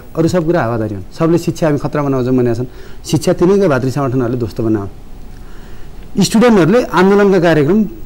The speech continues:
त्यो प्रिन्सिपल र क्याम्पस चाहिँ कुन पार्टीको छ भन्ने आधारमा तय गर्छन्, स्कुलको पोजिसन के छ भन्ने होइन। अनि स्कुलमा जागिर खान तपाईँ कुन प्रिन्सिपल कसको छ, व्यवस्थापन समिति कसको छ भनेर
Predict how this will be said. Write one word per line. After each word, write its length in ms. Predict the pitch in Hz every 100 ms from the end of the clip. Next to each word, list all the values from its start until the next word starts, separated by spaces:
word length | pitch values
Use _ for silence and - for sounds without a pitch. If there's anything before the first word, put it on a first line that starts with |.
| - - - - - -
त्यो 100 | 180 135 - -
प्रिन्सिपल 440 | 208 180 196 226
र 60 | 214
क्याम्पस 340 | 185 196 190
चाहिँ 180 | 185 220 -
कुन 100 | 240
पार्टीको 300 | 202 208 202
छ 60 | 185
भन्ने 280 | 202 160 175
आधारमा 300 | 156 151 165
तय 200 | 151 131
गर्छन्, 240 | 107 104 - - -
स्कुलको 260 | 170 196 202
पोजिसन 420 | 180 185 170 185
के 60 | 160
छ 40 |
भन्ने 260 | 165 139 139
होइन। 160 | 110 107 - - - - - - - - - - - -
अनि 240 | 190 226
स्कुलमा 260 | 190 226 233
जागिर 280 | 175 202 208
खान 220 | 185 226
तपाईँ 200 | 208 208
कुन 160 | 202 226 208 185 -
प्रिन्सिपल 380 | 190 180 190 196
कसको 240 | 175 160
छ, 60 | 175
व्यवस्थापन 560 | 214 185 180 185 180 175
समिति 280 | 175 170 165
कसको 220 | 156 165
छ 60 |
भनेर 300 | 180 156 160